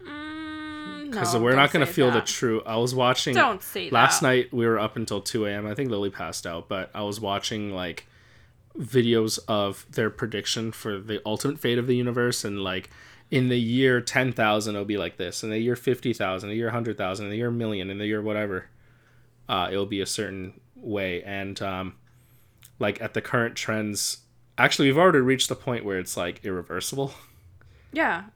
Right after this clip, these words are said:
Speaker 2: The Antarctic,
Speaker 1: Um,
Speaker 2: Antarctica ice sheet is, like, there's nothing we can do at this point
Speaker 1: Yeah.
Speaker 2: ever to, like,
Speaker 1: Reverse
Speaker 2: to
Speaker 1: the
Speaker 2: reverse it.
Speaker 1: effects or to,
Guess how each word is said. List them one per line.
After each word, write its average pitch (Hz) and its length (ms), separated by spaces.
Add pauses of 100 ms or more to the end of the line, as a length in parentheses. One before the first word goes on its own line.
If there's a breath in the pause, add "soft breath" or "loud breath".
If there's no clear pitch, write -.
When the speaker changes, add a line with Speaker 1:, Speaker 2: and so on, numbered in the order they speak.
(160)
Speaker 2:
The 123 120
Antarctic, 113 460
Speaker 1:
Um, 92 200
Speaker 2:
Antarctica 107 840 (320)
ice - 420
sheet - 400 (360)
is, 98 180
like, 85 260
there's 113 300
nothing 117 400
we 101 80
can 107 120
do 101 140
at 95 120
this 95 180
point 95 260
Speaker 1:
Yeah. - 160 (100)
Speaker 2:
ever 101 320
to, - 200
like, 87 340 (600 soft breath)
Speaker 1:
Reverse 214 520
Speaker 2:
to - 100
Speaker 1:
the 101 80
Speaker 2:
reverse 87 340
it. 80 60
Speaker 1:
effects - 200
or 175 220
to, - 460